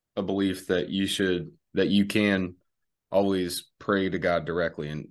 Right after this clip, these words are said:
in fact, that's the only way you should pray is, is to God directly. In Catholicism, they believe that you need to go through the Father, you know, to be forgiven, that you can't appear before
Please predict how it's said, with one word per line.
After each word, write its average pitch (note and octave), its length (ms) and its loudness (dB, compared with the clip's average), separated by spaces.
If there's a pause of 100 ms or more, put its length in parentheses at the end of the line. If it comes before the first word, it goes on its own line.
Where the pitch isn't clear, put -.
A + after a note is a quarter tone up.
in G2 140 0
fact, G2 300 4
that's F2 200 -2
the F#2 120 -4
only F2+ 180 -2
way E2+ 140 0
you D#2 120 -4
should D#2 280 -2
pray D2 300 -8 (180)
is, - 260 -6 (100)
is G#2 280 0
to - 120 -6
God D2+ 260 -4
directly. C#2 500 -10 (920)
In G#2 300 2
Catholicism, F#2+ 1000 0 (880)
they G2+ 260 2
believe F#2 340 0
that F2+ 160 0
you F#2 160 -2
need F2+ 180 0
to E2 360 0
go G2 200 2
through F#2 560 0 (400)
the F2+ 60 -4
Father, F2 600 -2 (220)
you E2+ 120 -8
know, D#2+ 140 -6
to D#2+ 60 -6
be E2 160 -6
forgiven, F2 600 -4 (440)
that F2+ 100 -2
you F#2 120 0
can't F2+ 240 0
appear F2+ 280 2
before E2+ 560 -2